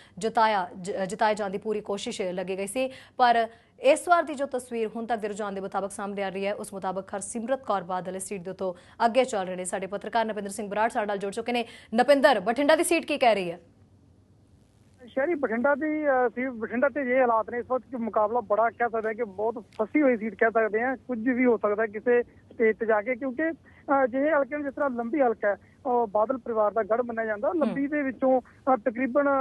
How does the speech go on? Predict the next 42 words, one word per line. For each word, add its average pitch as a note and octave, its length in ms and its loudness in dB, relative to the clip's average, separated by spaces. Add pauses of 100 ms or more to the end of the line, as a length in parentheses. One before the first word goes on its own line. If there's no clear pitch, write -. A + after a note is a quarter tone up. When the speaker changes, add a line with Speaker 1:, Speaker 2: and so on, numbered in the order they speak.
(140)
Speaker 2:
ਜਿਹੜਾ B3 160 2
ਵੋਟ A3 320 0
ਹਰਸਿਮਰਤ A3+ 520 -2
ਕੌਰ A3 180 2
ਬਾਦਲ G#3 300 0
ਦਾ G#3 100 0
ਜਿਹੜਾ G#3+ 220 4 (280)
ਕਾਫੀ A#3 280 0
ਵੱਧ G#3+ 280 -2
ਰਿਹਾ, A#3 160 2
ਯਾਨੀ A#3+ 200 -2
ਕਿ C4+ 100 -8
ਪੂਰੇ C4 320 -4
ਦਾ D4 80 2
ਪੂਰਾ B3 240 -2
ਜਿਹੜਾ B3 160 -2
ਫਾਇਦਾ G3+ 380 2 (320)
ਉਹਨਾਂ D4 200 4
ਨੂੰ B3 80 2
ਲੰਬੀ A#3 200 0
ਤੋਂ C#4+ 120 4
ਮਿਲ A3 140 2
ਰਿਹਾ। G#3 180 4 (300)
ਪਰ C#4 120 2
ਲੰਬੀ C4 240 0
ਦੇ E4+ 80 0
ਮੁਕਾਬਲੇ A3+ 540 2
ਉਹਨਾਂ C4 280 0
ਨੂੰ C4 120 0
ਬਠਿੰਡਾ A#3 520 0 (340)
ਜਿਹੜਾ, B3+ 220 4
ਅ, A#3+ 340 0
ਅਰਬਨ B3+ 260 2
ਹੈ, G#3+ 100 2
ਬਠਿੰਡਾ A3+ 460 -4
ਅਰਬਨ A#3 280 -2
ਸਭ A#3+ 260 -4
ਤੋਂ C#4 100 0
ਜ਼ਿਆਦਾ F#3+ 340 2
ਨੁਕਸਾਨ G#3 440 -2
ਕਰ G3+ 160 2
ਰਿਹਾ, A3 200 2